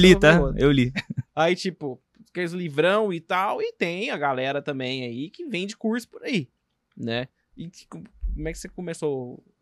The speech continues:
Speaker 1: Não,
Speaker 2: O que
Speaker 1: legal.
Speaker 2: que mais te ajudou a, a, a entender essa porra aí?
Speaker 1: É, cara, na verdade, o, como eu comecei, ainda na faculdade, tinha um amigo meu, do-, dois amigos meus, que mexiam com bolsa, né? Operavam ali. Só que, cara,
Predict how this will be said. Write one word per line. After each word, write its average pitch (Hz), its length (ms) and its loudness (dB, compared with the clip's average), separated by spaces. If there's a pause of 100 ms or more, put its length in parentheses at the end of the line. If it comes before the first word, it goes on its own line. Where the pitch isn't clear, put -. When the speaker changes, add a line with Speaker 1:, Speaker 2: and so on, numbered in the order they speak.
Speaker 1:
Não, 113 100 2
Speaker 2:
O - 20 4
que 113 40 4
Speaker 1:
legal. 110 200 2
Speaker 2:
que - 40 -2
mais 202 140 2
te 220 100 -2
ajudou 160 460 2
a, 131 100 4
a, 113 440 0
a 131 60 0
entender 123 300 -6
essa 117 180 -6
porra 113 240 -10
aí? 80 40 -10 (100)
Speaker 1:
É, 110 160 0
cara, 120 260 0
na 151 120 4
verdade, 165 420 2
o, 143 140 0
como 180 280 2
eu 190 60 6
comecei, 170 720 0
ainda 180 400 0
na 226 80 0
faculdade, 165 680 0 (480)
tinha - 180 0
um 151 40 4
amigo 160 240 6
meu, 143 360 4
do-, 135 160 -2
dois 185 240 4
amigos 208 260 2
meus, 127 260 2
que 160 480 2
mexiam 180 540 2
com 160 140 -2
bolsa, 117 400 0
né? 127 200 -2
Operavam 120 560 4
ali. 92 200 -4 (280)
Só - 120 0
que, - 100 -4
cara, 127 340 -2